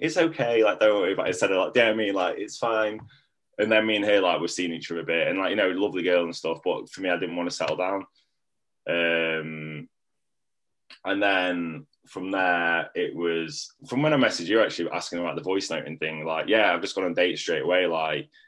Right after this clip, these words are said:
the voice noting thing is a bit of a game cha-, like, genuinely a bit of a game changer, I think.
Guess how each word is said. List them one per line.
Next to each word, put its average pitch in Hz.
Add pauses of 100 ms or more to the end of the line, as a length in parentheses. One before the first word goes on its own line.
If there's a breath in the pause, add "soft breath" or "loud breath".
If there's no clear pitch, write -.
(140)
the 87
voice 151
noting 101
thing 87
is 80
a 92
bit -
of 101
a 104
game 104
cha-, -
like, 107
genuinely 165
a 104
bit 92
of 95
a 104
game 123
changer, 85
I 95
think. 71